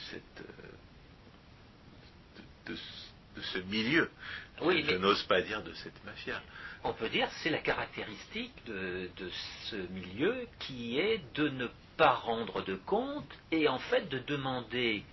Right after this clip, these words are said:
Speaker 2: des comptes, euh, à, à d'autres.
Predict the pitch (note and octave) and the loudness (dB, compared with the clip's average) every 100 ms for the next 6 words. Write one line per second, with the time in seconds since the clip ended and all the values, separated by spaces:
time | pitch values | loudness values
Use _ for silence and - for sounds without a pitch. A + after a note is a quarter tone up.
0 | - - A2+ G#2 G#3+ C4+ D4 - - - | -18 -6 -2 4 8 8 6 -4 -10 -16
1 | - - - - - - A2 A2 - - | -18 -20 -20 -20 -12 -6 -6 -8 -4 4
2 | B2+ A#2+ G#2 F#2+ - - - - - A#2 | 6 6 4 0 -6 -12 -14 -6 -2 4
3 | A3+ G#2 - - | 6 4 -2 -10